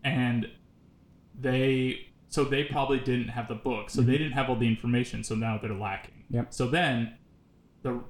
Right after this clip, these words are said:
Speaker 1: the red team, Hugh and Amir, are like, "Oh shit, our team's lacking. Get the book and all the clues and bolt."
Speaker 2: Yeah.
Speaker 1: And
Speaker 2: So the blue team, the team we've been,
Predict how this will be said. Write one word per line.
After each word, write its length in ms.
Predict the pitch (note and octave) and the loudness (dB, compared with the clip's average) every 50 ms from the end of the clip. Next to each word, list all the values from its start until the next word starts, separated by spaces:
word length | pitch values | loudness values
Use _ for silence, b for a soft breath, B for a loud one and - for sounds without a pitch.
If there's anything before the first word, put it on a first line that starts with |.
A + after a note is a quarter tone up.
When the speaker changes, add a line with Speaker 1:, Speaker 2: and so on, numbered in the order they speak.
| - - B2 | -12 -10 -6
Speaker 1:
the 320 | C#3 C3 B2+ A#2 A#2 A2+ A2+ | -4 -2 -2 -2 -4 -4 -2
red 300 | C3 D3 E3+ E3 D#3 - | 0 0 0 0 -2 -4
team, 400 | - - C#3+ C3+ C3 C3 B2+ B2+ | -2 0 2 4 4 4 2 0
Hugh 240 | - - C3+ C3 B2+ | -2 -2 -2 0 0
and 100 | B2 A#2+ | 2 2
Amir, 360 | A#2+ B2 C#3 D3 C#3 B2+ A#2+ | 2 0 0 0 0 0 -2
are 20 | A2 | -2
like, 320 | A2+ G2+ G2+ G#2 - - - | -2 -4 -6 -6 -10 -10 -10
"Oh 160 | A#2+ G#2 G2 | -8 -8 -8
shit, 340 | - - - A#2+ A2+ - - | -8 -6 -4 -4 -4 -2 -2
our 140 | A#2+ A#2+ A#2 | -2 -2 -2
team's 320 | - - B2+ A#2 A2 A2+ | -2 -2 0 0 0 0
lacking. 540 | B2 A#2+ A#2+ A#2 - - A2 G2+ G2 G2+ - - - - - - - - _ - - - - - | 0 0 0 0 -2 -4 -4 -4 -6 -8 -12 -18 -20 -20 -20 -20 -20 -20 _ -20 -20 -20 -16 -4
Get 280 | - C#3 C3+ D3 - - | 0 0 0 0 0 0
the 80 | D3+ C3 | -2 -2
book 400 | - C#3 B2+ A2+ G#2+ G#2+ - - - - - - | -2 -2 -2 -2 -2 -4 -8 -10 -14 -18 -14 -8
and 280 | - C3+ C3+ C3 C3 B2+ - C3+ | -2 0 0 0 0 -2 -2 0
all 200 | C3+ E3 F3 E3 | 2 2 4 2
the 100 | D#3 D3 | 2 -2
clues 600 | - - C3 B2 A2+ G#2+ G#2 G#2+ - - - - - - - - - - | 0 -2 0 0 0 -2 -4 -6 -8 -12 -14 -18 -20 -20 -20 -20 -12 -10
and 120 | A2+ A2 - | -10 -8 -6
bolt." 220 | A#2+ G#2+ F2+ - - | -6 -6 -6 -6 -4
Speaker 2:
Yeah. 360 | B2+ B2 A#2 A2+ G#2 F2+ F2 - - - - b b b b b b b - - - - | -2 0 2 2 2 0 0 -4 -8 -12 -18 b b b b b b b -20 -12 -4 0
Speaker 1:
And 400 | C#3 C#3 C#3 C#3 C3+ C3 C3+ B2+ | 2 4 4 4 4 2 0 0
Speaker 2:
So 180 | - C3 A#2+ | 0 2 2
the 80 | A2+ G#2+ | 2 0
blue 240 | - B2+ C#3+ D#3+ C#3 | 0 2 2 2 2
team, 300 | - B2+ B2+ A#2+ A#2 A2+ | 2 4 4 6 6 4
the 80 | A2+ | 2
team 260 | - - - D3+ D3 | 0 0 0 2 4
we've 240 | C#3 C3+ C3 A#2 A#2+ B2+ | 6 4 4 2 0 0
been, 180 | B2+ A#2+ - | 0 0 0